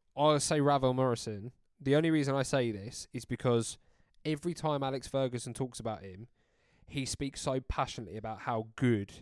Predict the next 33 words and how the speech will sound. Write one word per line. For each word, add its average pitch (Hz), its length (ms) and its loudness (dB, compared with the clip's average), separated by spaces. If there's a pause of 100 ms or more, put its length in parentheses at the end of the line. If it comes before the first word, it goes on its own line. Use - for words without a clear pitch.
(100)
he 117 160 -4
was 110 240 0
as 110 80 -6
a 113 80 -8
player. 113 240 -4 (320)
Like, 131 140 -12 (420)
like 147 260 -4
he, 165 300 -4
he 180 200 -2
was, 170 200 -2 (120)
the 147 140 0
way 165 160 2
Alex 165 240 0
Ferguson 135 400 0
talks 139 240 -4
about 120 220 -4
him, 110 160 -10
and 113 160 -6
you 123 80 -2
see 139 180 -4
a 127 60 -2
couple 127 240 -8
of 120 80 -4
interviews, 107 560 -10
Alex 143 240 -4
Ferguson 120 480 -4
was, 120 120 -12
is 165 300 -10
just - 180 -6
like, 123 200 -4 (400)
you'll 147 180 2
never 160 320 2
understand 123 840 -4